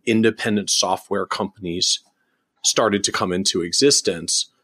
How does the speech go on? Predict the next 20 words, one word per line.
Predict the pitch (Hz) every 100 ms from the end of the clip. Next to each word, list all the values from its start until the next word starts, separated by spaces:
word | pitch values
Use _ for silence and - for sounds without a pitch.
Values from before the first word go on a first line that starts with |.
| _
And, | 117 101 98 98 92 95 101
and | - 98 98 98 -
to | 139
me, | 110
like, | 98
the, | 104
the, | 98 98 92 92
the | 90
playing | 120 170 160 135
field | - 127 113 107
at | 101
least | 104 -
started | - 123 120 120 95
to | - 104
swing | - - - 107 104 101 101 98
back | 98 92 -
to | -
something | 98 101 98 95 82
that | 67
was, | 98 85 85 -